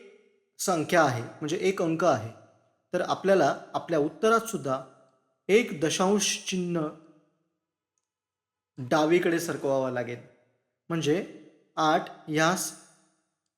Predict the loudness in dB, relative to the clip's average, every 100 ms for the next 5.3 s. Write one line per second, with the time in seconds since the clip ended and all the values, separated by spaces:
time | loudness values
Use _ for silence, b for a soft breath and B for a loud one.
0 | -8 -4 0 2 2 2 0 0 0 2
1 | 0 0 0 -4 -2 -4 -2 -4 -4 -4
2 | -2 -2 -2 -8 -16 _ _ _ -12 -10
3 | -8 -4 2 2 2 -2 -12 -14 -6 -2
4 | 0 0 -2 -6 -6 -4 -4 -4 -4 -4
5 | -4 -8